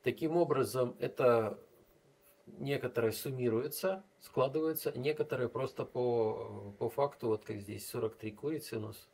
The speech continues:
пр-, получилось в конце месяца. Это просто фактическое количество на конец месяца.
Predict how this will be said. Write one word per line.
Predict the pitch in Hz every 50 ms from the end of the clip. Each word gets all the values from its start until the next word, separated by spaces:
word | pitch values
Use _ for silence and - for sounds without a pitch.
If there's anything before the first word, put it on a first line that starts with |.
| _ _ _
пр-, | - 113 110 107 - -
получилось | - 110 110 110 - - - 113 107 107 101
в | - -
конце | - 110 104 - - 113
месяца. | 107 110 104 - - - - 107 - - - - - - - - _ _
Это | - 117 - 110
просто | - 143 147 143 - - 127 - - - - 110 - -
фактическое | - 113 - - 117 120 - 127 - - - 120 113 110
количество | 113 - 110 104 110 - - 110 - - 110 107 104 104 104 -
на | 107 107 104
конец | - 107 98 104 110 107 - -
месяца. | 107 95 90 87 - - - - - -